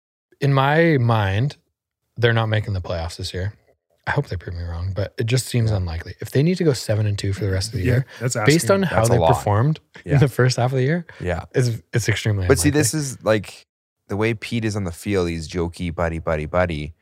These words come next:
Speaker 2: When you're losing and you're still doing that, you've, everyone thinks it's just a joke and buddy, buddy, right? You've lost the system.
Speaker 1: Mm-hmm.
Speaker 2: So I think they have to have a complete shift in a mindset, mindset shift of, like, "Hey, we've gotta go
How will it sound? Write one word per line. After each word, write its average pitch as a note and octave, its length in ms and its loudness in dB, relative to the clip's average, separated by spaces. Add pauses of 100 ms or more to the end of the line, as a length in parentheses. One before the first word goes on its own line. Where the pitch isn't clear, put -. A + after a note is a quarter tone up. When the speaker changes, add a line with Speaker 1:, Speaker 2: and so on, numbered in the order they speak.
(320)
Speaker 2:
When G2+ 120 -4
you're E2 160 -2
losing F2 760 0 (580)
and F#2 100 -6
you're E2+ 80 -6
still E2+ 220 -4
doing G2 300 -2
that, B1 360 -6
you've, F#2+ 480 -6 (320)
everyone F2+ 320 -2
thinks E2+ 300 -8
it's E2 120 -16
just E2 220 -10
a D#2 60 -12
joke F#2 340 -6
and D2 320 -14
buddy, D#2+ 200 -6
buddy, F2 280 -4
right? D2 160 -10
You've D2 160 -14
lost D#2 320 -8
the - 60 -16
system. - 560 -14
Speaker 1:
Mm-hmm. G#2+ 260 -4 (360)
Speaker 2:
So - 140 -2
I F#2 40 4
think F#2+ 160 -2
they G2 80 -2
have F#2+ 180 -4
to - 80 -6
have F2+ 100 -2
a E2 60 -6
complete E2 460 -8
shift - 400 -6
in E2+ 80 -6
a - 20 -6
mindset, E2+ 640 -4 (200)
mindset F2 560 -4
shift - 360 -8
of, D2+ 160 -8
like, D2 260 -8
"Hey, D#2 320 -6 (800)
we've F#2 180 -4
gotta E2+ 260 0
go D2+ 260 -4